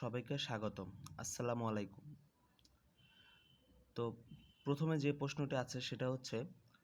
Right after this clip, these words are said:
বাংলাদেশের নতুন গ্যাস ফিল্ড আবিষ্কৃত হয় কোথায়? উত্তর, নোয়াখালী সুন্দরপুরে। ব্রিক্স এর সঙ্গে তুলনীয় আন্তর্জাতিক প্রতিষ্ঠান কোনটি? উত্তর, আইএমএফ।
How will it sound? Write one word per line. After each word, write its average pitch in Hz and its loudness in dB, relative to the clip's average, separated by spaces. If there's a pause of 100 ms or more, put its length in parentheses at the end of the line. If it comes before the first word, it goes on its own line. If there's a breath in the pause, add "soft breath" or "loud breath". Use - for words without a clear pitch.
(300 soft breath)
বাংলাদেশের 143 6
নতুন 143 4 (140)
গ্যাস 127 4
ফিল্ড 147 4
আবিষ্কৃত 127 0
হয় 131 4 (1120 soft breath)
কোথায়? 131 4 (1000 soft breath)
উত্তর, 143 6 (180)
নোয়াখালী 131 6
সুন্দরপুরে। 123 2 (960 soft breath)
ব্রিক্স 147 6
এর 151 6 (100)
সঙ্গে 131 4
তুলনীয় 135 6 (200)
আন্তর্জাতিক 135 0
প্রতিষ্ঠান 131 2 (380)
কোনটি? 123 6 (440)
উত্তর, 151 4
আইএমএফ। 120 4